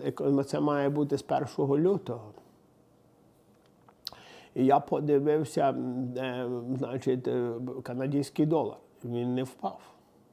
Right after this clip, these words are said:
Він не впав, він один сорок п'ять був, один сорок чотири зараз став, він так уже, ем, певно, що, певно, що з місяць так отопчеться.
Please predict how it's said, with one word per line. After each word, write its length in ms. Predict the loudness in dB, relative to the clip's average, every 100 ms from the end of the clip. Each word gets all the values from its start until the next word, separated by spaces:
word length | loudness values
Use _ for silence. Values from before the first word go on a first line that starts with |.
| _ -6
Він 220 | -2 0
не 100 | 0
впав, 420 | 0 2 4 2
він 180 | 0 0
один 280 | -2 0 -2
сорок 420 | -2 0 0 -2
п'ять 260 | 0 0 -2
був, 280 | -2 0 0
один 240 | 0 -2
сорок 260 | -2 -2 -2
чотири 480 | -2 0 0 0
зараз 340 | 0 -2 -4 -6
став, 280 | -6 -2 -2
він 80 |
так 180 | -2 -6
уже, 180 | -6 -6 -10 -20 -20 -20 -10
ем, 240 | -4 -4 -4
певно, 380 | -4 -2 -2
що, 280 | -2 -2 -2
певно, 400 | -4 -6 -4 -4
що 160 | -2 -2
з 60 |
місяць 440 | 2 0 -2 -16 -18
так 200 | -14 -14
отопчеться. 640 | -8 -10 -10 -18 -18